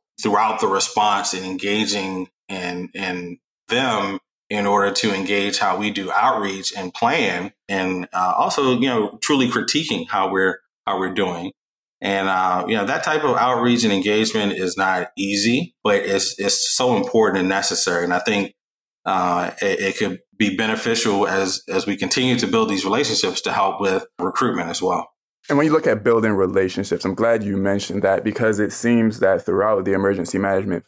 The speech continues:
Speaker 2: field, we're only really in the communities when there's a disaster. Allison could attest to this as well. You know, emergency management, you know, we've had mobile office hours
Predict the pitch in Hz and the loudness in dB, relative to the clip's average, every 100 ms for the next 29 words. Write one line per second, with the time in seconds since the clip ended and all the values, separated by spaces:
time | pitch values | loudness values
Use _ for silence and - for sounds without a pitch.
0 | _ 139 127 107 101 - _ _ _ 107 | _ 4 6 4 2 -4 _ _ _ 2
1 | 107 98 127 127 120 110 117 113 107 98 | 2 4 4 4 4 4 4 4 2 2
2 | 95 - 98 104 101 98 98 95 92 - | 0 0 0 2 2 2 0 0 -2 -8
3 | _ _ _ 107 104 98 95 92 95 92 | _ _ _ -2 0 2 2 0 -2 -2
4 | 92 95 95 - - 67 - _ _ _ | 2 2 0 -4 -4 -4 -8 _ _ _
5 | - 117 117 117 113 110 95 - 107 101 | -2 2 2 0 -2 0 0 0 0 -2
6 | - 95 98 95 92 95 113 110 101 98 | -4 0 0 0 -6 -2 2 4 4 2
7 | 104 98 95 98 - _ - 110 110 113 | 2 2 4 2 -2 _ -4 -2 0 0
8 | 110 107 104 101 101 101 101 - _ 110 | 0 2 2 2 0 -2 -2 -6 _ -2
9 | 98 98 117 120 120 113 107 98 98 - | 0 2 2 2 2 2 4 4 2 -4
10 | _ _ _ - 113 117 113 98 104 107 | _ _ _ -2 2 4 4 4 4 0
11 | 98 98 101 98 98 95 | -2 0 4 4 4 0